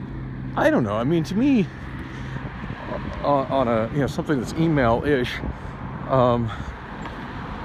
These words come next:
I mean, I guess it's more like a text message interface, but I mean, regardless, it's, it's through an, through an app that obviously is not my main app. And, uh, I would consider a two and a half,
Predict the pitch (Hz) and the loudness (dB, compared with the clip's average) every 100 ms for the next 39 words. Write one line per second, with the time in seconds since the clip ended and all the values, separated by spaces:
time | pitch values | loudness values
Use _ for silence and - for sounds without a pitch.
0 | - - 160 151 165 - - 139 117 110 | -2 2 6 6 4 0 4 6 6 4
1 | 101 120 120 110 - - 104 95 107 92 | 2 2 2 0 0 0 0 2 0 0
2 | 117 104 104 117 175 202 101 95 113 - | 0 0 0 4 4 4 2 -4 -4 -4
3 | 139 - 202 139 104 - - 117 107 135 | -6 -2 2 2 2 -2 0 0 2 0
4 | 120 120 110 110 104 - 104 87 107 101 | 0 2 2 0 -2 -2 -2 0 -2 -2
5 | 101 90 - - - - - 120 117 98 | -2 -4 -4 -6 -6 -6 -2 2 4 4
6 | 123 117 98 - - 113 110 104 98 - | 2 2 2 -2 -2 2 2 2 -2 -6
7 | - - - - - - - - - - | -8 -8 -8 -8 -8 -8 -10 -12 -12 -10
8 | - 135 120 113 113 - - - - - | -2 2 4 4 0 -2 -8 -12 -10 -10
9 | - - - - - - - 208 254 190 | -8 -8 -8 -8 -10 -6 2 4 4 2
10 | 131 151 131 110 - 147 113 117 123 120 | 2 4 4 2 2 2 4 4 4 4